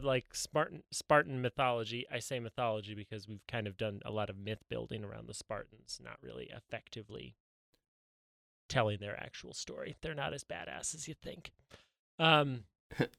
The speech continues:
Speaker 2: But they were.
Speaker 1: but also, you know, Worf's subtle correction of Jono's internalized misogyny was, was a nice moment that I enjoyed. I
Speaker 2: Absolutely.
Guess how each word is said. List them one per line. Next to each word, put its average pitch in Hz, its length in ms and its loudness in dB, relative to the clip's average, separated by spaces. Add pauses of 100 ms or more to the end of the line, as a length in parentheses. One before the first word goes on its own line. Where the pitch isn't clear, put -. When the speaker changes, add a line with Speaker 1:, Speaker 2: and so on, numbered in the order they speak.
(120)
Speaker 2:
But 107 120 4
they 87 100 6
were. 127 380 12
Speaker 1:
but 175 140 10
also, 170 840 10 (1200)
you 160 140 6
know, 131 280 8
Worf's 139 540 6
subtle 131 400 2
correction 139 720 2 (100)
of 117 360 0 (1000)
Jono's 120 680 2 (120)
internalized 120 600 -2
misogyny 117 640 0
was, 151 360 -8
was 139 180 -4
a 139 40 -2
nice 135 360 2
moment 147 500 0
that 175 100 -4
I 165 100 -2
enjoyed. 165 580 -4
I - 40 0
Speaker 2:
Absolutely. 107 760 6